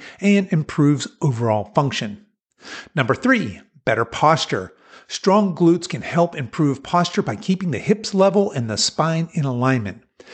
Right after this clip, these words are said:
Not only can this reduce the risk of chronic pain, as we just mentioned, but it can also improve your overall appearance. Number four, increased mobility.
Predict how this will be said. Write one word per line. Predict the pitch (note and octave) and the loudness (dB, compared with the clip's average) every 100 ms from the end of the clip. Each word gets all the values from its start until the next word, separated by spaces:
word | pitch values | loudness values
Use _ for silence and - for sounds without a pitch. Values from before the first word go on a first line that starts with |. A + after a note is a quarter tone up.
| - - - - | -16 -16 -16 0
Not | F#3 G3 - | 2 2 -2
only | G3 F#3 F#3+ F#3+ | 2 4 4 4
can | F3+ - D3 | 2 0 0
this | D3+ - | 0 0
reduce | C3+ E3+ F3+ | 0 2 0
the | - D3+ | 2 0
risk | B2+ E3+ - | 2 2 2
of | D3 A#2 | -2 -2
chronic | - C#3 G#2+ - | -4 -2 -2 0
pain, | G3 G#3 | 2 4
as | F3 | 2
we | A#2+ | 0
just | B2 A#2 | 0 2
mentioned, | E3 G3 G#3+ F#3 - - | 4 4 2 0 -4 -6
but | - | 0
it | C#4 | 2
can | B3 F#3 | 2 0
also | - G3 G3+ F3 | 2 2 2 0
improve | B2+ - D#3 D3 | 0 2 2 4
your | B2+ - | 0 0
overall | F#3+ C#3 C3 B2 | 0 0 2 2
appearance. | A2+ - C3+ G2+ G#2 - - _ _ _ _ - - - | 0 -4 -6 -6 -8 -12 -14 _ _ _ _ -20 -20 -6
Number | D#3+ C3+ B2+ | -4 0 -2
four, | - G3+ E3 A#2 F#2+ - _ _ | 2 2 4 2 -2 -10 _ _
increased | F#3+ G#3 - - F3 E3+ - | -2 0 -4 -2 0 -2 -6
mobility. | D3+ C#3 G2+ C3+ B2+ G#2 G2+ | -2 -2 2 2 2 -2 -8